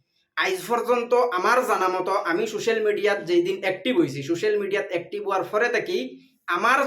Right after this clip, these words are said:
জানা মতো কোনো আসামর ছেলে এবং মেয়ে বেঙ্গালুরুর জমিনও মরিয়া থাকছেন না, বেঙ্গালুরুর জমিনও মাটি দেওয়া হইছে না। যে কোনো অবস্থায় আমরা চান্দা মান্দা তুলিয়া বাড়ি পর্যন্ত ফাটাইছি, চায় মানুষ হিন্দু হোক, চায় মানুষ মুসলমান হোক,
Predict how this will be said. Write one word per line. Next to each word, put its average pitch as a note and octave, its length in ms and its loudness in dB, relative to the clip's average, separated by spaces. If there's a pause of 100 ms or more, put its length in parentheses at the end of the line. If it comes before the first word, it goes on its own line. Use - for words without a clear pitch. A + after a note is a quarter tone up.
জানা G3+ 280 2
মতো F3 200 2 (560)
কোনো E3+ 160 0 (160)
আসামর F3+ 360 -2 (140)
ছেলে E3+ 220 2 (160)
এবং F3+ 160 0 (120)
মেয়ে F#3+ 220 0
বেঙ্গালুরুর D#3+ 580 0
জমিনও D#3 400 -4
মরিয়া C#3 300 -4 (340)
থাকছেন C#3+ 420 -4
না, A3+ 60 2 (340)
বেঙ্গালুরুর E3 580 2
জমিনও D#3 360 -2
মাটি C#3+ 240 0
দেওয়া F3 240 4
হইছে C3+ 300 -6
না। G2 60 -12 (440)
যে E3+ 120 -2 (100)
কোনো D#4+ 140 4 (100)
অবস্থায় B3+ 360 2
আমরা G#3+ 200 0
চান্দা F3+ 260 -2
মান্দা F3+ 280 -2
তুলিয়া E3+ 300 2 (400)
বাড়ি D#3+ 180 4 (100)
পর্যন্ত F3+ 340 -4 (120)
ফাটাইছি, E3 380 -2 (120)
চায় E3+ 220 2
মানুষ E3+ 180 -2 (120)
হিন্দু A3 320 0
হোক, G#3+ 100 4 (100)
চায় F#3+ 200 2
মানুষ F3+ 180 -2 (140)
মুসলমান F#3 420 0
হোক, G3+ 100 -2